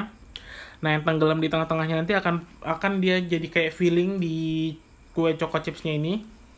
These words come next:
Kita menggunakan apinya kecil, teman-temannya. Saya menggu-, pertama tuh saya menggunakan seratus dua puluh derajat, terus saya kecilkan itu di under seratus derajat, teman-teman, supaya dia nggak gosong, karena kue ini manis dan juga dia tipenya bleber, jadi cepat gosong.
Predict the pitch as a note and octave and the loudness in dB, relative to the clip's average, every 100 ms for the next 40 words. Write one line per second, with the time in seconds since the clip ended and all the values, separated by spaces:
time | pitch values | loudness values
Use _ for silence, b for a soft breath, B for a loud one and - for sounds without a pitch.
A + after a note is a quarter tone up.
0 | - - B B B - F3+ G#3+ G#3 F#3+ | -4 -4 B B B 0 2 4 4 2
1 | F#3 F#3+ E3+ F3 F#3 G3+ G#3+ G#3 G#3 F#3+ | 2 2 0 0 0 0 0 0 2 2
2 | F#3 F3+ F3+ F#3+ G3+ F3+ F3 F3 E3+ E3+ | 0 0 0 0 0 0 0 0 -2 -4
3 | - F3 F3 - F3 F#3 G3+ G3+ F#3+ F3+ | -10 -8 -8 -2 0 0 0 0 0 0
4 | F3+ F3 E3+ - E3+ E3 - E3+ D#3+ E3+ | 0 -4 -8 2 2 2 2 0 2 0
5 | D#3+ D#3 D3 F#3 G#3 F#3 F#3+ F#3+ F#3 F3+ | 2 2 4 2 2 -2 -4 -4 -4 -2
6 | F#3+ F3+ A3 G#3 G3 A3+ C4+ B B B | -2 0 0 -2 0 -2 -4 B B B
7 | B - F3+ F#3 - F#3 G3 G3 F#3+ F#3 | B -2 0 0 0 2 2 0 0 0
8 | F#3 F3 F3 G3 F#3 F3+ E3+ D#3+ D#3 D#3 | -2 2 4 4 2 0 -2 -2 -2 -2
9 | D3 D3 E3+ F3 F3+ F3+ E3+ E3+ D#3+ F3 | -2 -6 -2 0 2 2 0 0 -2 -2
10 | E3 F#3 G3 F#3 - E3+ E3+ E3+ E3 D#3+ | -2 0 -2 -6 -2 0 2 0 0 0
11 | E3+ G#3+ A3 F3 E3+ D#3 D3+ D#3 D3+ D#3+ | 0 -2 -2 -4 -2 -2 -2 -2 0 -2
12 | D#3+ E3 D#3+ D#3+ D#3 D3+ D3 F3+ E3+ E3 | -2 -6 -4 -4 0 0 2 0 -2 -2
13 | - - D#3 C#3+ F#3+ A3+ | -8 -4 -2 2 2 2